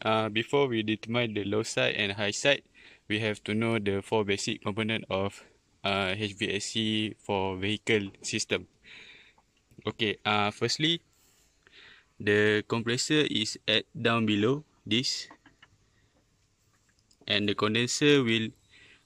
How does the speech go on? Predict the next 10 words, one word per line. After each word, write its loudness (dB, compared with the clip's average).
be, 2
uh, 0
this -2
is -4
the 2
radiator, 2
and 0
the 4
condenser 0
is, -2